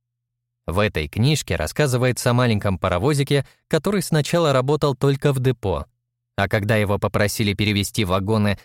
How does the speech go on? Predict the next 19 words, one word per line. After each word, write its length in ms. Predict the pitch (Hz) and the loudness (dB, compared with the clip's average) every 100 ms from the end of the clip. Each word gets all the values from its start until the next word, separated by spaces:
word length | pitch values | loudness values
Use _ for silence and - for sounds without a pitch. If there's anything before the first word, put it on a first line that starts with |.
| - | -6
с 100 | - | 0
рождественскими 960 | 113 110 110 107 - 92 87 - 87 | 0 0 0 -2 -2 -2 -2 -2 -2
подарками 640 | 80 85 85 135 - 160 156 | -2 -2 0 0 2 0 0
через 320 | 160 156 - | 0 -2 0
холм, 320 | 160 156 147 _ _ | 0 2 0 _ _
он 180 | 196 196 | 0 0
подумал, 560 | - 147 175 175 165 - - | 2 0 2 2 0 -2 -8
что 240 | - 175 | -4 0
не 160 | 156 127 | 0 0
сможет 500 | 139 165 151 156 - | 0 0 0 -2 0
на 140 | 117 | 0
него 300 | 113 98 117 | 2 2 0
взобраться. 800 | 98 104 98 98 76 - - - _ _ _ _ _ _ _ _ - | 0 0 0 0 -2 -6 -10 -12 _ _ _ _ _ _ _ _ -4
Маленький 440 | 147 190 160 147 | 0 2 0 0
паровозик 560 | 143 135 135 175 135 131 | 0 2 2 2 0 0
борется 540 | 123 160 165 139 143 | 0 0 0 -2 -2
с 60 | 127 | -2
серьезными 680 | - 113 143 175 135 147 147 | -2 -2 0 0 2 2 0
трудностями. 840 | - 175 165 113 92 - 80 69 | 0 -2 0 0 -2 -4 -4 -4